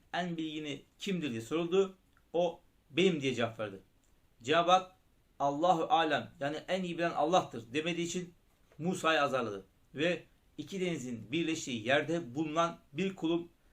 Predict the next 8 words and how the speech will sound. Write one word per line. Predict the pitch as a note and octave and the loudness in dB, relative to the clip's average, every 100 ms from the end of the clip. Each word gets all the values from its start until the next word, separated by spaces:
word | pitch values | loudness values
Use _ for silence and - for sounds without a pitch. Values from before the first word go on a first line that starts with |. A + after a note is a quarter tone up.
| _ | _
senden | - - D3+ D#3+ C#3+ | -10 -4 -2 -2 0
daha | D#3+ E3+ - | 0 0 4
alimdir | D#3 D3+ D#3 D3+ C#3+ | 6 6 4 -2 -4
diye | C3+ D3 C#3 - | 0 0 0 -4
ona | D3+ D3 C3 | -2 0 4
vahyetti. | E3+ A#2+ G2+ - - _ _ _ _ _ _ _ _ _ _ - - _ - | 4 4 -6 -12 -20 _ _ _ _ _ _ _ _ _ _ -20 -20 _ -10
Musa | C#3+ F#3+ | -2 4
aleyhisselam, | F#3+ E3+ D#3+ E3 | 6 6 4 2